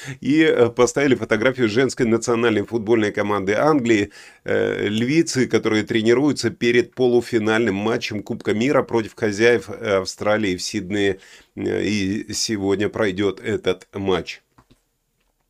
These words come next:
Бамперное увлечение, увеличение государственных пенсий до одиннадцати тысяч четырехсот шестидесяти девяти фунтов.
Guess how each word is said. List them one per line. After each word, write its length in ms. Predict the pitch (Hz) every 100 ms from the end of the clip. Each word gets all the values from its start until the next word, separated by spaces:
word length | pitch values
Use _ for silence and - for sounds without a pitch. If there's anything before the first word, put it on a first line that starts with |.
| _ _ _ _ - - - _
Бамперное 720 | 98 135 190 160 175 160 160
увлечение, 840 | 131 135 143 131 - 156 160 143 143
увеличение 880 | 147 139 160 147 - 160 147 117 101
государственных 760 | 123 - 127 120 - 120 117
пенсий 380 | - 170 135 123
до 400 | 107 101 127 123
одиннадцати 800 | 120 113 156 185 151 - 139 135
тысяч 640 | 131 _ 156 139 - 110 127 -
четырехсот 760 | 113 - 110 131 127 - 147 120
шестидесяти 760 | - 120 - 120 110 110 -
девяти 540 | 110 113 117 110 123 120
фунтов. 580 | - 143 127 110 95